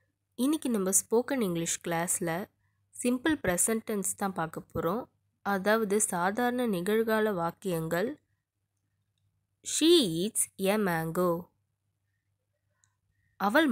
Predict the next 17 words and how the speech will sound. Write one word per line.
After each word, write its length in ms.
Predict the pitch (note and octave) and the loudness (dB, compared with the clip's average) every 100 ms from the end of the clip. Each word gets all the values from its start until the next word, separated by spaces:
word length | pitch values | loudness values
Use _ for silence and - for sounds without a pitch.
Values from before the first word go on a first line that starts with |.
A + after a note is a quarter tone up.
| F3 | 2
மாம்பழம் 560 | E3+ B3+ C4+ B3 C4+ - | 2 2 4 4 2 -2
சாப்பிடுகிறாள். 920 | F3 F3 - F#3 E3+ E3+ F3 F3 E3+ F#3 - _ _ _ _ _ _ _ _ _ _ _ _ _ _ _ _ _ _ - | -2 0 0 -2 0 0 0 0 -2 -8 -18 _ _ _ _ _ _ _ _ _ _ _ _ _ _ _ _ _ _ -2
இந்த 320 | C4 D4+ D#4+ G3+ | 0 2 2 0
சென்டென்ஸ்ல 640 | F3+ G3+ G3+ - E3 F3 - _ _ - | -2 -4 -4 -4 -2 -4 -8 _ _ -4
வெர்ப் 380 | F#3+ C#4 D4 A3 | 2 4 6 4
எதுன்னு 260 | F#3 F#3 F3+ | 2 -2 -4
பார்த்தீங்கன்னா 480 | D#3+ E3 E3 G3 C4 _ G3 G#3+ | -6 -6 -6 -6 -8 _ -6 -6
ஈட்ஸ். 320 | F#3 - - - _ - - _ _ _ _ _ _ _ _ G#3+ | -6 -8 -10 -10 _ -20 -20 _ _ _ _ _ _ _ _ -4
ஏன்னா 220 | G#3+ C4 - | -2 0 0
சப்ஜெக்ட்ல 680 | F3+ G3 C#4 C#4+ - E3+ A3+ - | -2 -2 -4 -4 -4 -6 -4 -4
she 180 | B3 B3+ F#3 | -2 0 -2
வந்திருக்கு. 460 | D#3 D#3 - - - _ _ _ - | -4 -6 -8 -12 -14 _ _ _ -6
அதனால 580 | G3 B3 B3+ E3 F#3+ G#3 | 0 2 2 2 0 0
வெர்ப்ல 420 | F#3 G#3+ E3 F#3+ G3+ F3 | 0 0 0 -2 0 0
எஸ் 160 | G3 - E3 | 0 -2 -2
ஆட் 200 | D#3+ - | -2 -6
பண்ணணும். 440 | E3+ D#3+ D#3+ E3 | -8 -6 -6 -6